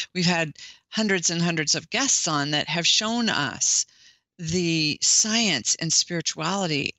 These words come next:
and truth of who we be as, as all connected. And from that lens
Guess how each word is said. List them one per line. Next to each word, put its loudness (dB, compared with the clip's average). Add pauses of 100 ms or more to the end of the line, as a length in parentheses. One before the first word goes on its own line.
(120)
and -2
truth 2
of -4
who 0
we 0
be 0
as, 2 (280)
as 2
all 0
connected. -4 (720)
And -2
from 2
that 4
lens 0